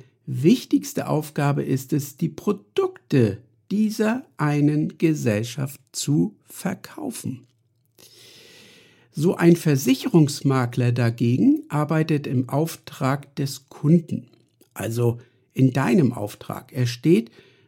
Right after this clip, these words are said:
rechtlich gesehen auf deiner Seite und trägt deinen Versicherungsbedarf bei Versicherungsgesellschaften vor. Juristisch wird der Versicherungsmakler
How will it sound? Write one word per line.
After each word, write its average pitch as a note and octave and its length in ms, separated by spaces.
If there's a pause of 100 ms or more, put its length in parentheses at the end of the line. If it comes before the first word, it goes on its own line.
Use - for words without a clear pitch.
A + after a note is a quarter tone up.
(140)
rechtlich F#3 520
gesehen D3 360
auf B2 280 (100)
deiner D3 540
Seite C3 500
und F3 240
trägt E3 400 (240)
deinen F3+ 440
Versicherungsbedarf C#3 1600
bei C3 360 (500)
Versicherungsgesellschaften B2+ 1600
vor. - 380 (1600)
Juristisch F3 680
wird D#3 300
der C3+ 120
Versicherungsmakler C3 1500